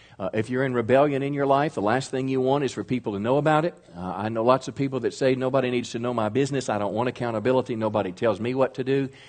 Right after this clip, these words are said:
And I say, "Well, listen, pal, I, I, I understand that. I don't want anybody telling me what to do either. So let's just kinda buck up against each other." Or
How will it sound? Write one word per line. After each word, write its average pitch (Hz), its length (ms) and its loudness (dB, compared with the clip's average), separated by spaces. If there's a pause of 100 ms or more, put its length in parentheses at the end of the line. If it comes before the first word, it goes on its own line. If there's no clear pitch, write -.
(440)
And 98 80 -4
I 117 120 2
say, 123 180 0
"Well, 113 100 2
listen, 123 280 0
pal, 113 320 2
I, 98 140 -4
I, 107 380 0
I 107 280 0
understand 123 540 -4
that. 123 180 2
I 110 80 0
don't 117 100 -2
want 120 140 -2
anybody 131 260 2
telling 131 200 0
me 131 100 -2
what 135 160 -2
to - 80 -16
do 131 180 2
either. 92 240 0
So - 160 -6
let's 113 160 2
just - 180 -6
kinda 123 200 -2
buck 135 240 4
up 131 160 4
against 113 320 -4
each 110 180 -2
other." 110 300 0 (180)
Or 139 480 6